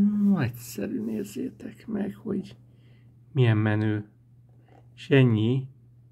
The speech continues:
része van. Így közelebbről is meg tudom mutatni.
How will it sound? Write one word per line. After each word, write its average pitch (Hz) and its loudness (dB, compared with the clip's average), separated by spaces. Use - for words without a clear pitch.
része 110 -4
van. - -10
Így - -6
közelebbről - -8
is - -6
meg 196 -6
tudom - -8
mutatni. - -10